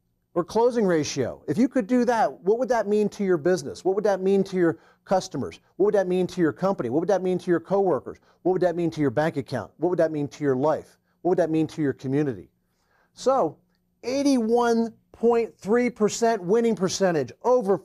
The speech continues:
forty seasons. Talk about consistency of execution. And that's the magic. John Wooden focused in on the consistency of execution.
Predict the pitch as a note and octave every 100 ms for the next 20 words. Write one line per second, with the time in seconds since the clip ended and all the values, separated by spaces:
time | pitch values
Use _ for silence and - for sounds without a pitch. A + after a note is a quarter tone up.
0 | _ - D#4 D4 C#4 - C#4+ D4 A#3 E3+
1 | F#2+ - - _ _ _ _ _ _ _
2 | _ _ _ _ - C4 A#3 - E3+ E3
3 | A3 - F#3 F3+ E3 E3 - D#3 A#3 A#3+
4 | - - _ _ _ _ _ _ _ _
5 | _ E3+ E3 D3 F3+ F3 E3+ - - D3
6 | C#3 A2+ - _ _ _ _ _ _ _
7 | _ _ - A3+ C#4 A3 B3+ A#3 G3 -
8 | A3 G#3 F3+ - G3 G3 E3 D3 D3 C#3
9 | - C#3+ - E3+ F3 D#3 - F3 D3+ D3+
10 | - C3+ D3 C#3 - F#2+